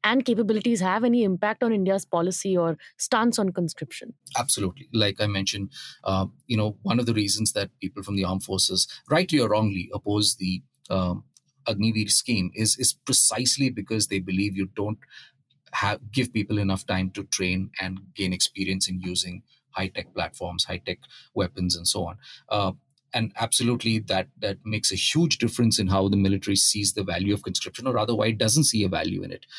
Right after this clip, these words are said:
Speaker 2: And, uh, given the fact that India is likely to, you know, its aspiration at least is to move to theater commands and to, you know, potentially increase the budgets of its Air Force and its Navy,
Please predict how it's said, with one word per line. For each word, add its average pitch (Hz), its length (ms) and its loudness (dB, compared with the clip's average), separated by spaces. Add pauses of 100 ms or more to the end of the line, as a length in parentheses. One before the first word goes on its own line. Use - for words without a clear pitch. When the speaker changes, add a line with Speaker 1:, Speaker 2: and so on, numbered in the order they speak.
(320)
Speaker 2:
And, 113 300 2
uh, 104 140 2
given 160 280 2
the 170 80 4
fact 123 300 0
that 117 140 -2
India 104 280 0
is 107 160 2
likely 95 380 -2
to, 101 260 -6 (420)
you 120 80 -2
know, 95 240 0
its - 260 -2 (220)
aspiration 139 560 2
at 117 100 0
least 117 200 4
is 110 100 2
to - 80 -10
move 98 240 -2
to 101 80 -6
theater 127 320 0
commands 107 560 2
and 101 220 -6
to, 101 160 -2 (100)
you 131 80 -4
know, 131 80 2
potentially 147 560 2
increase 113 320 2
the - 80 -2
budgets 98 460 -2
of 107 100 -4
its - 220 -2 (180)
Air 92 140 -2
Force 117 300 0
and 98 120 0
its 92 160 -2
Navy, 95 380 -2